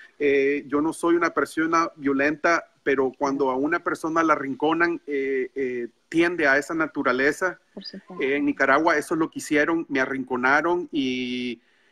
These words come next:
Speaker 1: me querían matar, me querían desaparecer, creyendo de que iban a deshacerse de un problema en el futuro, pues, y no lo lograron y aquí tienen su problema, pues, porque voy a decir la verdad,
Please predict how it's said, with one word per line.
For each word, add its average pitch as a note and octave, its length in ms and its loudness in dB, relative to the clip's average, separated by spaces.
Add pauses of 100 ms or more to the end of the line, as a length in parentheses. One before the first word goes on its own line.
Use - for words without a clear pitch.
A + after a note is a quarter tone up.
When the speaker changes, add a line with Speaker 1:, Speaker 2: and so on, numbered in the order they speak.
Speaker 1:
me D#3 160 0
querían D3+ 340 2
matar, E3 600 4
me D3+ 180 -6
querían D3+ 320 0
desaparecer, F#3 880 0
creyendo F#3 520 -2
de F3+ 100 -2
que D#3+ 560 -6
iban F3 260 -2
a F#3 80 2
deshacerse F3+ 540 -4
de F3+ 100 0
un F3+ 80 -12
problema F#3 400 -2
en F#3 80 -8
el E3+ 100 -8
futuro, F3+ 540 -6
pues, G#3+ 220 -4
y D#3 160 -14
no D3 100 -8
lo D#3+ 120 -4
lograron F3+ 600 2
y D#3+ 240 -16
aquí D3 240 -10
tienen D#3 260 -6
su D3 160 -14
problema, C#3 520 -2
pues, F3 180 -4
porque C3 260 -8
voy C#3 200 -2
a D#3+ 60 0
decir D#3+ 260 -4
la E3+ 120 0
verdad, D#3+ 480 2